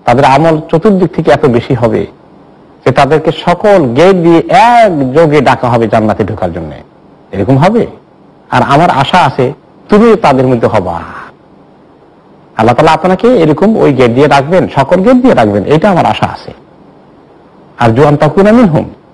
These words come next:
এই রায়ান গেট হবে জান্নাতের, সেখান দিয়ে ডাকা হবে। সিয়ামের ব্যাপারে, ফাস্টিং এর আরো অনেক পুরস্কার।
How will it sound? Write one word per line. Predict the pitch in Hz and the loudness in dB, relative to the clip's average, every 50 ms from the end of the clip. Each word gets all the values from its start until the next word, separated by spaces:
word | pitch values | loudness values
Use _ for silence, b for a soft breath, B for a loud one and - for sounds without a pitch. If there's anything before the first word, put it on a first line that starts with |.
| - _ _ _ _ _ _ _ _ _ | -20 _ _ _ _ _ _ _ _ _
এই | - - 131 131 127 123 | -2 0 2 2 2 2
রায়ান | 120 139 143 147 156 165 170 170 151 120 | 2 2 4 4 4 2 2 2 0 0
গেট | 147 147 147 151 147 147 - 135 | 2 2 2 2 0 -2 -4 -4
হবে | 131 131 131 131 131 123 - - - - | -2 0 2 2 2 0 -2 -8 -10 -6
জান্নাতের, | 110 107 107 107 104 107 104 - 151 185 - - _ _ _ - - - - | -4 -2 0 0 0 -2 0 0 -2 -2 -2 -6 _ _ _ -20 -20 -8 -8
সেখান | 110 - 98 | -4 -4 -2
দিয়ে | 92 95 90 | -2 0 0
ডাকা | 110 110 - 143 135 | 0 0 0 0 0
হবে। | 151 165 208 240 247 - - - - - - - - - - - - - - - _ - - - | 2 2 2 0 -2 -4 -14 -20 -20 -20 -20 -20 -20 -20 -20 -20 -20 -20 -20 -20 _ -14 -4 0
সিয়ামের | 180 190 208 226 233 220 202 185 | 2 2 4 4 4 2 2 2
ব্যাপারে, | 180 175 143 - 165 165 | 0 0 0 0 0 0
ফাস্টিং | - - 165 160 - - 180 165 | 0 0 -2 -2 0 -2 0 0
এর | 170 156 | 2 2
আরো | 143 156 165 190 196 190 147 101 - - _ _ _ _ - _ _ _ _ _ _ _ - | 2 2 2 2 2 2 2 0 -2 -8 _ _ _ _ -20 _ _ _ _ _ _ _ -2
অনেক | 113 120 147 147 156 | 0 0 0 0 0
পুরস্কার। | - 190 202 190 - - - 202 113 82 73 | 0 0 0 0 -2 -4 -2 -2 -2 -2 -4